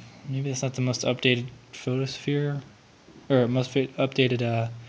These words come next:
camera app. It doesn't have photosphere on it. My last one did, actually.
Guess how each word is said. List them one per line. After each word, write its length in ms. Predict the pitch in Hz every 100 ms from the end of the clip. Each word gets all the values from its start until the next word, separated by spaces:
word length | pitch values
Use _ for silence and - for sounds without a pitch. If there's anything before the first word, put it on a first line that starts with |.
| - - - - - - - -
camera 300 | - 165 143
app. 200 | 104 101
It 40 | 123
doesn't 160 | 120
have 100 | 127
photosphere 440 | - 139 131 - 110
on 100 | 113
it. 100 | 120 - - - - - - 143
My 100 | 143
last 300 | 175 202 143
one 140 | 131
did, 180 | 135 127
actually. 580 | 113 113 - 104 110